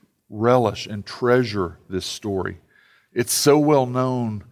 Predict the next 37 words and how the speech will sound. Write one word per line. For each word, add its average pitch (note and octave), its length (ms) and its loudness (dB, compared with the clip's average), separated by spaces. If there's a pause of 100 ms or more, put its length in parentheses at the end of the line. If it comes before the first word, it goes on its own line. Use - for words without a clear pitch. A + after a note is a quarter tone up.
(140)
and - 80 -10
we're G#2 100 -4
so D3 220 4
well C#3 220 4
acquainted B2+ 400 -2
with G#2 220 -2
it G2+ 160 -2
that G#2+ 100 2
it G#2+ 160 -2
bec-, - 440 -14
can A2+ 160 -6
become G#2+ 440 -6 (300)
just - 320 -8 (500)
ho-hum G#2 560 -2
instead G2 380 0
of F2+ 160 -2 (280)
a G2+ 280 -4
glorious G#2 720 -2
thing. F2+ 240 -8
And F#2 100 -14
so G2+ 220 0 (180)
would A#2 180 0
you D3 280 2
get C3 180 6
us B2 140 2
beyond A#2+ 560 2
even C3+ 480 0 (240)
the, G#2+ 160 4
the G2+ 140 2
festivities B2+ 760 2
of G#2+ 200 4
the, G2 220 4 (200)
the G#2+ 100 -2
season G#2 460 0
to G#2+ 380 -2
the G2+ 120 -6
reality G#2 720 0